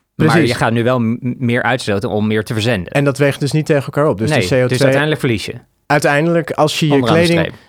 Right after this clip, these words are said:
Speaker 2: er is eigenlijk maar één echte oplossing, of eigenlijk twee.
Speaker 1: Ja.
Speaker 2: Dat is één, je moet je kleding echt in de buurt kopen. Dus dat
Speaker 1: Oké.
Speaker 2: wil zeggen, op zo'n platform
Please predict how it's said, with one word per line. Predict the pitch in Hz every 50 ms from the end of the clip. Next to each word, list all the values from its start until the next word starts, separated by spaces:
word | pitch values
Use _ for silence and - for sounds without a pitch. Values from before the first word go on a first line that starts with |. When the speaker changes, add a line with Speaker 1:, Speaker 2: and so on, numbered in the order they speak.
| _ _
Speaker 2:
er | - 143 147
is | 151 -
eigenlijk | 165 131 147 139 - 139 131
maar | 139 -
één | - 170 165 151
echte | 107 139 - - -
oplossing, | - - 160 - 170 160 - 160 147
of | 131
eigenlijk | - - 131 127 - - 107 -
twee. | - - 123 123 143 190 220 - - -
Speaker 1:
Ja. | - 113 104 98
Speaker 2:
Dat | 135 131 -
is | 143 123 - -
één, | - 156 165 156 123 104 107
je | 120 120 127
moet | 127 127 120
je | - 123
kleding | 120 - 139 131 127 123 117 110 104 - - _
echt | 156 156 - - - - _ _ _
in | _ 151 151 143
de | 120
buurt | 104 95 120 123 147 -
kopen. | - - 151 147 147 143 - 214 - _
Dus | - 123
dat | 104 131
Speaker 1:
Oké. | 120 -
Speaker 2:
wil | 98 95
zeggen, | 135 135 123 120 113 -
op | - 131 -
zo'n | - 127 113
platform | - 143 139 - - - 120 107 101 98